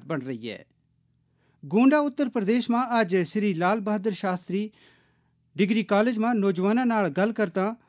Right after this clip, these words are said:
ایل جی نے کہا کہ علوم کی حصولیابی، ہنرمندی اور کارخانہ داری سمیت ترقی کی طرف توجہ مرکوز کرن نال بھارت دنیا کی ترقی کو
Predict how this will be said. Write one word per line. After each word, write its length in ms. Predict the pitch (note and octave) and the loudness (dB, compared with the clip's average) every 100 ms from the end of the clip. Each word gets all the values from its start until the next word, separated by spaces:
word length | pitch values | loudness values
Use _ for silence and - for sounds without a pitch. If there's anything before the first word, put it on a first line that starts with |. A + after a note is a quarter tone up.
| _ _ | _ _
ایل 200 | G#3+ A3+ | 0 0
جی 140 | G#3 B3 | 2 2
نے 160 | A3+ | 0
کہا 300 | - G#3 G3+ | 0 0 0
کہ 240 | A3 G#3+ F#3 - _ _ _ _ _ _ | 2 0 0 -4 _ _ _ _ _ _
علوم 340 | G#3 A3+ C#4 | 2 4 4
کی 140 | C4+ B3+ | 2 0
حصولیابی، 720 | G#3+ G#3+ G3 F3+ E3+ E3+ A3 G#3 A3 | -4 -2 0 2 2 0 -4 -4 0
ہنرمندی 540 | A3 F#3+ G3 F#3+ B3 | 2 2 0 0 0
اور 140 | C4 | -2
کارخانہ 520 | A#3+ A3+ G3+ F3 G3+ F#3+ | -2 -2 -2 -2 -2 0
داری 300 | F3+ F#3+ A3 | 0 0 -2
سمیت 440 | - F#3 F#3+ G#3 F3+ | -4 -2 0 -2 -4
ترقی 360 | F#3+ G3 - A#3 | -4 -4 -6 -6
کی 160 | G#3+ | -6
طرف 260 | G3 F#3 - | -4 -6 -6
توجہ 380 | F3+ E3+ C#3+ E3+ | -6 -4 -2 -2
مرکوز 480 | E3 D#3 F3+ D3 D3+ | -4 -4 -4 -4 -6
کرن 220 | F#3 G3 F#3+ | -4 -4 -2
نال 200 | F3+ G3+ | -4 -6
بھارت 400 | D3+ F3 F#3 E3+ | -6 -4 -4 -8
دنیا 360 | C#3+ F3+ G#3 | -6 -2 -2
کی 180 | G#3 F#3 | -4 -10
ترقی 380 | - E3 E3 G#3+ | -8 -10 -6 -8
کو 260 | F3+ F3+ | -4 -4